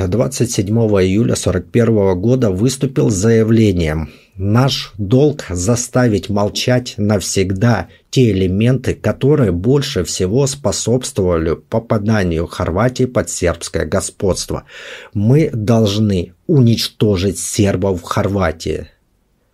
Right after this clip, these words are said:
Высшей точкой в риторике сербофобии можно считать знаменитую речь министра по делам просвещения и религии Миле Будака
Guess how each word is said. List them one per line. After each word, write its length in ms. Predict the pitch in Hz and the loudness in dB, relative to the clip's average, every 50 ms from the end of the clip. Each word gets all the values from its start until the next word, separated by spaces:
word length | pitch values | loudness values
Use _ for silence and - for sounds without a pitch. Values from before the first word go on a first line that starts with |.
| - - - | -20 -8 -2
Высшей 420 | - 101 127 165 - - - 117 | 2 2 2 2 2 2 0 0
точкой 460 | 113 - - 151 151 143 - - 104 92 | 0 2 2 2 2 2 0 0 0 2
в 80 | 95 | 2
риторике 720 | 107 117 113 - - 135 127 113 104 90 - - 101 95 90 | 0 0 0 2 2 4 4 4 2 -2 -2 -2 0 0 0
сербофобии 1000 | 80 - - 127 120 - 87 104 98 - - - - 156 143 113 101 87 85 85 | 0 0 0 0 0 0 0 -2 -4 -2 0 0 0 2 2 2 2 4 4 2
можно 400 | 87 95 107 135 156 143 135 120 | 2 2 2 2 2 2 0 0
считать 420 | - - - 120 - 151 139 127 92 | 0 -2 -2 -4 -2 -2 -2 -2 -2
знаменитую 720 | 104 110 101 98 104 110 120 139 143 135 131 101 92 92 | -2 -2 0 0 0 2 2 2 2 2 0 0 0 2
речь 300 | 92 131 143 - - - | 2 2 0 0 -2 -2
министра 560 | 101 98 95 107 135 147 131 - - - 90 | 0 0 2 2 2 0 0 -2 -2 -4 -4
по 160 | - - 101 92 | -2 -2 -4 -2
делам 360 | 92 110 110 113 113 98 87 | 0 0 2 2 2 0 -2
просвещения 920 | - - - 104 95 - - 92 85 - - - 139 139 123 110 98 92 | -4 -4 -4 -4 -4 -4 -4 -4 -4 -2 0 0 2 2 2 2 2 0
и 240 | - - - 123 101 | 0 0 0 0 2
религии 680 | - 90 92 117 147 143 127 101 95 90 90 87 87 | 2 2 2 2 2 2 2 0 0 0 2 0 0
Миле 540 | 82 87 90 90 101 123 139 123 117 - - | -2 -2 -2 -2 0 0 0 0 0 -2 -2
Будака 640 | - 110 110 123 127 123 - 95 85 - - - - | -2 0 2 4 4 4 4 2 0 -2 -4 -8 -10